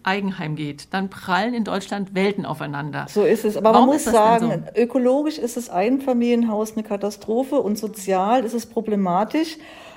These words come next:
Speaker 2: weil das Einfamilienhaus sehr viel Fläche in Anspruch nimmt und eben auch, äh, sehr stark subventioniert wird. Und für mich ist es eine Frage eben auch der, der Wohngerechtigkeit.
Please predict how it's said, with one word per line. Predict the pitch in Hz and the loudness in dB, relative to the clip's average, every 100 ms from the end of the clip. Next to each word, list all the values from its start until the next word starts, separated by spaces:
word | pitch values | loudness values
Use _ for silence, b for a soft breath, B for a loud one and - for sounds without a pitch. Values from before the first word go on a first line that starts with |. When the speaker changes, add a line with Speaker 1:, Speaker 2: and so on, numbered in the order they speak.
| B | B
Speaker 2:
weil | 190 190 202 269 339 - | -2 2 6 4 4 -2
das | 202 | -10
Einfamilienhaus | - 214 262 262 240 240 233 220 220 | -2 0 2 2 4 4 2 0 0
sehr | 220 240 | 0 2
viel | 254 | 0
Fläche | 240 - 220 220 294 | -4 0 2 2 2
in | 196 175 | 0 0
Anspruch | 170 196 - 233 | -2 -4 -2 0
nimmt | 233 233 330 - | 2 2 2 -2
und | 202 214 202 | -4 -2 0
eben | 208 214 - | 0 0 0
auch, | 190 196 - | -2 -2 -4
äh, | 190 | -2
sehr | 185 202 | 0 0
stark | 214 220 214 | 0 -2 -2
subventioniert | 233 220 226 220 214 208 262 294 - | -6 -4 -2 -2 -2 0 0 -2 -4
wird. | 175 262 - B B B - | -2 -2 -2 B B B -4
Und | 214 | -4
für | 220 | 0
mich | 226 233 | 0 2
ist | 226 | -2
es | 240 240 | -2 -2
eine | 233 | -2
Frage | - 185 208 226 | 0 0 0 0
eben | 202 208 | -2 -2
auch | - 190 | -4 -6
der, | - 185 170 | -2 0 2
der | 170 175 | 2 0
Wohngerechtigkeit. | 170 240 349 240 147 160 - 156 - 156 143 151 | 2 0 2 0 0 -4 -8 -14 -10 -6 -6 -8